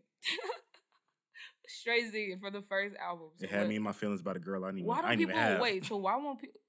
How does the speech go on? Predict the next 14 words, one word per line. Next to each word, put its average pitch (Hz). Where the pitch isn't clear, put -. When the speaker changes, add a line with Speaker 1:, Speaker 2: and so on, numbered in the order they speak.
Speaker 1:
That 254
song 269
is 185
really, 170
really 160
good. 156
It's -
super 185
emotional. 160
I 151
didn't 208
know. 196
Like, 220
he, 277